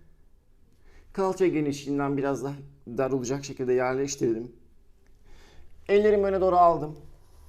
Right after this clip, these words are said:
Dirsek, e, dizlerimi dirseklerime yerleştiriyorum Bakasana için. Ve ayak parmaklarımı bloğa aldım. Ağırlığım kalçam geride değil. Kalçamı dizle-, e,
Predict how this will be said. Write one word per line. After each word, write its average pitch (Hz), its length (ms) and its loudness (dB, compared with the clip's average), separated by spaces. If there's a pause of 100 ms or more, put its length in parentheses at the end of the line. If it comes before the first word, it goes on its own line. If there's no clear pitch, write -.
(1120)
Dirsek, 170 560 0
e, 147 200 2
dizlerimi 170 460 6
dirseklerime 170 580 0
yerleştiriyorum 156 760 2
Bakasana 147 380 -6
için. 151 300 -10 (1160)
Ve 196 160 2
ayak 190 300 6
parmaklarımı 147 680 0 (420)
bloğa 156 640 6 (260)
aldım. 113 400 0 (1600)
Ağırlığım 190 640 6
kalçam 175 600 0
geride 190 420 6
değil. 151 380 -4
Kalçamı 175 540 0
dizle-, 170 540 0
e, 160 240 -2